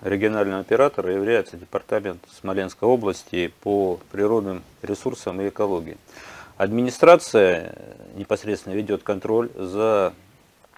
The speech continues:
полнотой и качеством оказания услуги непосредственно операторам. И в случае выявления нарушений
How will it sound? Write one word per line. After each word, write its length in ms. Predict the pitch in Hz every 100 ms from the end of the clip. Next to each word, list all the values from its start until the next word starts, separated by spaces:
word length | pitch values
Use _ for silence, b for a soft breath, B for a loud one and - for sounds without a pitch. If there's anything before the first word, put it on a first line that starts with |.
| - - -
полнотой 440 | 104 101 107 113 98
и 20 |
качеством 480 | - 98 - 98 92
оказания 420 | 107 101 104 98
услуги 460 | 98 110 110 135 139 _ _ _ _ b b _
непосредственно 1000 | 107 113 113 110 - 104 104 101 98 95 -
операторам. 720 | 101 110 104 98 98 98 90 -
И 240 | 120 110
в 60 | 98
случае 680 | - 135 - 107 98 87
выявления 960 | 87 92 110 113 110 113 98 90 85 78 _ _
нарушений 840 | 90 92 95 107 117 - 180 135